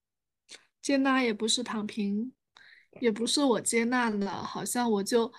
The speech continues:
没有那个斗志去改变当下了。难道不应该我有改变的欲望，才能够激发自己奋勇向前吗？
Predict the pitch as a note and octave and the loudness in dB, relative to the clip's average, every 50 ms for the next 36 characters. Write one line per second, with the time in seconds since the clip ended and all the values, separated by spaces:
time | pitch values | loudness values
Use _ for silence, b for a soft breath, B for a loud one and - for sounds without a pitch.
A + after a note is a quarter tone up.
0 | B B B B B B _ _ _ _ _ _ _ - A#3+ A#3+ C4 C#4 C#4 C#4 | B B B B B B _ _ _ _ _ _ _ -4 0 4 4 6 6 6
1 | C#4 C#4+ C4+ B3+ C4 - C#4 C4 B3 B3 B3+ B3+ - C4+ C4 A3+ G3 F3+ F#3 A#3+ | 4 2 0 0 0 2 2 2 2 2 -2 -4 -4 -4 -2 -2 -2 -2 -2 -2
2 | A#3+ A#3 A3+ A#3+ A#3 A#3+ B3+ C#4 - D4+ D4+ C#4+ C4+ A#3+ A3 G#3+ G#3 G#3+ G#3+ G#3+ | -2 -2 0 0 -2 -2 -4 -4 -2 0 0 0 0 0 -2 -2 -2 -2 -2 -2
3 | A#3 C#4+ D#4+ E4 E4 - F#4+ F#4 F4 F4 E4+ F4 F4+ F4 E4 D4+ C#4+ D4 D#4 D4+ | 0 2 2 2 4 2 2 2 2 0 2 4 6 6 6 6 4 4 6 4
4 | C#4+ C#4 C#4 B3 F#3 F#3+ A#3 B3+ B3+ B3+ B3 C4 C4+ C4 C4 B3 A#3 A3+ A#3 - | 4 2 2 0 0 0 0 0 0 0 0 2 2 2 2 2 0 0 -2 -2
5 | A#3 A3 A#3 A#3 A3+ A#3+ B3 A#3+ A#3+ - C4 B3+ C#4+ C4+ C4 C4 C#4 C4+ A#3+ A#3+ | -2 0 0 0 2 2 2 2 2 2 0 4 4 4 4 2 0 -2 -4 -2
6 | A3+ A#3+ - C4+ B3 G#3+ G3+ G#3 - - A3+ A3 - - G#3 F3+ G3+ G#3+ B3+ D#4 | -2 -2 0 0 0 0 -2 -2 -2 -2 -2 -2 -2 -4 -4 -4 -2 -2 -2 -4